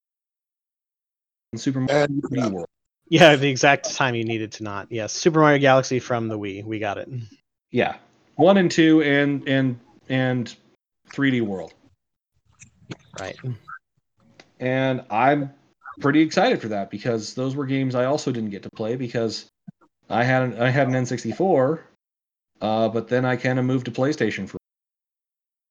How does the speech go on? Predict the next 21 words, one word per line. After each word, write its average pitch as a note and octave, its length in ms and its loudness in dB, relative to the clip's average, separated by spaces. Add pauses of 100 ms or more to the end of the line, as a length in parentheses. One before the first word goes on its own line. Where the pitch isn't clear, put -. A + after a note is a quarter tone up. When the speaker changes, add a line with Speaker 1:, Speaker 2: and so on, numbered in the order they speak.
(2250)
Speaker 1:
Also, A#2 360 4
I A2 80 2
had A2 140 0
a A2 40 0
P A#2 200 -2
C A#2+ 220 -2
at G2 80 -6
that - 180 -8
point - 240 -14
too. F2+ 220 -8 (2000)
Speaker 3:
Yeah, A#2 340 -4
my C3+ 180 2
trajectory C3+ 580 0
was A2+ 180 -4
kinda A#2+ 240 -2
like A2 260 -4
Nintendo, C3 600 0
Super B2 280 -4
Nintendo, A2 920 -4
Nintendo A#2 440 -4
sixty-four, G#2+ 1040 -6